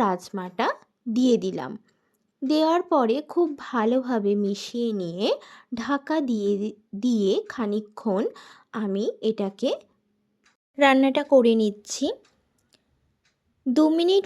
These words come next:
পর আমি ঢাকাটা খুলে নিয়ে আবার একটু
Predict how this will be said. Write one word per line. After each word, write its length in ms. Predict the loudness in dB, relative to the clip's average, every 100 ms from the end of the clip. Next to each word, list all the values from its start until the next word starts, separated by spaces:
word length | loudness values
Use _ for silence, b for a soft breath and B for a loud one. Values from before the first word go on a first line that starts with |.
| 2
পর 260 | 4 4 0 -6 _
আমি 320 | 0 2 2 0 -4
ঢাকাটা 520 | -8 -8 -4 -2 0 -2
খুলে 460 | -4 -2 2 4
নিয়ে 300 | 2 2 -2 -4 -6 _ -6
আবার 320 | -4 -2 0
একটু 360 | -2 -4 -6